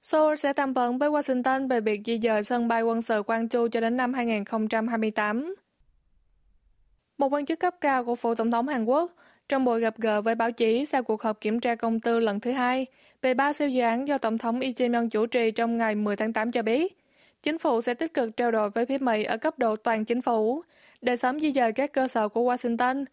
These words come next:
mà không gây ảnh hưởng tiêu cực đến thế trận phòng thủ liên hợp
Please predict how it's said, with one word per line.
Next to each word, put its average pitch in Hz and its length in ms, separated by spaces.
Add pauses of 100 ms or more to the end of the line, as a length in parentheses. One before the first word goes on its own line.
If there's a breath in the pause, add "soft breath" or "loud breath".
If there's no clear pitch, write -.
(260 soft breath)
mà 262 140
không 294 220
gây 294 120
ảnh 269 140
hưởng 233 200
tiêu 269 140
cực 226 200
đến 226 260
thế 294 120
trận 226 260
phòng 214 220
thủ 214 140
liên 233 140
hợp 233 280